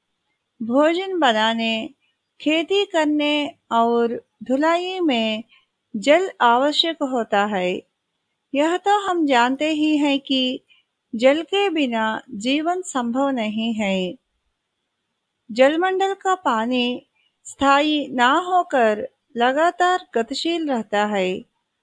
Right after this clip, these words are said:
सागर और भूमि दोनों से जल वाष्पित होता है। पौधों द्वारा होने वाले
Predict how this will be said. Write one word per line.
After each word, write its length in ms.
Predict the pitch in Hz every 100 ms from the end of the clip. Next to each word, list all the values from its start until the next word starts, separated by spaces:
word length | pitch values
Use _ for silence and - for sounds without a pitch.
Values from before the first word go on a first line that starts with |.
| _
सागर 640 | - - 277 302 320 392 403 -
और 300 | 254 247 240
भूमि 680 | 214 214 254 269 269 226 - _ _ _ _ -
दोनों 480 | 208 269 330 392 415
से 480 | 415 330 233 208 - _ -
जल 340 | 202 285 349 392 294
वाष्पित 480 | 240 262 - 330
होता 440 | 294 277 220 196 202
है। 340 | 202 190 190 - _ _ _ _ _ _
पौधों 480 | 269 285 330 392 403
द्वारा 340 | 381 349 349 349
होने 440 | 330 285 277 277
वाले 520 | 269 240 226 220 220